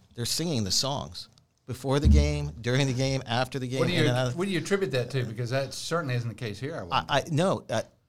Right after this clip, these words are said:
Speaker 1: it was unique to Atlanta. I don't know how, how it grew there. There are other places where I thought it would be more natural fit, like down in South Florida. Um, and my parents have lived in Atlanta for years, and I thought that the,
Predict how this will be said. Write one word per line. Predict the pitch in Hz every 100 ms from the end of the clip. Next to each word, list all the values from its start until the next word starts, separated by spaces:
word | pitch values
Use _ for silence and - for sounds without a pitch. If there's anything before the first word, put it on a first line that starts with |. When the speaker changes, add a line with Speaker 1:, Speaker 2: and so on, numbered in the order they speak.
| -
Speaker 1:
it | 135
was | 127 104
unique | 107 107 131 147
to | - 117
Atlanta. | 101 117 127
I | 87 104
don't | 117 113
know | 104
how, | 98 117 123 - - _
how | - - 131
it | 98
grew | 104 113
there. | 113 - - -
There | 131
are |
other | 131 208
places | - 113 123 117
where | 110
I |
thought | 107 127
it | 113
would | 107
be | 107
more | 104 104
natural | 101 113 120
fit, | - 98
like | 92 95
down | 107 107
in | 90
South | 107 95
Florida. | - 104 110 127 131 - 107
Um, | 92 98 95 - - - -
and | 117 98 92 - _ -
my | 127
parents | - 120 110
have | 113
lived | 110 104
in | 104
Atlanta | 101 104 104
for | 95 87
years, | 104 127 104 - - - _ -
and | 98
I | 123
thought | 127 110 110
that | 104 95 - -
the, | 104